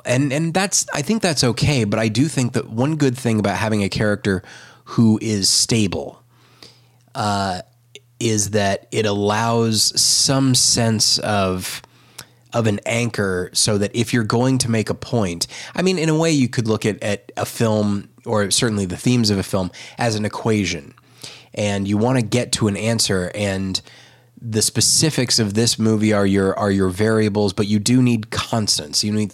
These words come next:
need points of relatability for the audience. And that's what, uh, Robert Duvall is in Falling Down. That's what Commissioner Gordon is in any number of situations. And that is one of the things that Joker lacks. Um,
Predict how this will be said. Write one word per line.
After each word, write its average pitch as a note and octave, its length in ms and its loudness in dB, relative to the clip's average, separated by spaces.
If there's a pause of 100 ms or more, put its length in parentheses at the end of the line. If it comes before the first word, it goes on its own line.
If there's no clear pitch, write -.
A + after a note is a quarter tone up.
(120)
need G#2 500 -2 (360)
points C3 320 0
of A2+ 100 -2
relatability G#2 760 2
for - 160 -4
the F2+ 120 -2
audience. F2+ 500 -2
And G2+ 180 -2
that's B2+ 240 -2
what, G2 360 0 (360)
uh, G2 200 0
Robert G2 340 0
Duvall A#2+ 400 0
is G2 160 2
in F#2 120 -2
Falling F#2+ 320 0
Down. G#2+ 300 0
That's F#2 200 -6
what F2+ 120 -8
Commissioner F#2 380 -6
Gordon G2 480 0
is F2+ 280 -6 (280)
in G#2 160 -2
any G#2+ 220 -2
number G#2+ 340 2
of F2+ 100 0
situations. F#2+ 600 0
And G2+ 220 -2
that G#2+ 160 0
is G2 160 -2
one G#2 160 -2
of G#2 60 -2
the G2 100 -4
things F#2 240 -6
that F#2+ 120 -6
Joker F#2+ 380 -2
lacks. - 560 -4 (460)
Um, F#2 440 -4